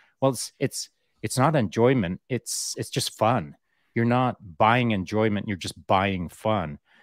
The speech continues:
And, and you're right to some degree. However, I'll throw this concept at you. I can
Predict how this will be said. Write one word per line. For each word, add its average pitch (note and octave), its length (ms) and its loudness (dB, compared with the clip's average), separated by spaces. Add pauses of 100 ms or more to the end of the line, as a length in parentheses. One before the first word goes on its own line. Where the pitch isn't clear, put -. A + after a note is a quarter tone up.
(160)
And, C#3+ 220 4
and D3+ 120 2
you're D#3 120 8
right A#2+ 380 2
to F3 100 -4
some G#2 240 -4
degree. F2 360 -6
However, B2+ 340 0
I'll A2+ 60 4
throw A2 260 -2
this F#2+ 180 -4
concept A#2+ 580 -8
at F2+ 100 -10
you. E2+ 200 -10 (580)
I C#3+ 140 6
can G#2 420 -2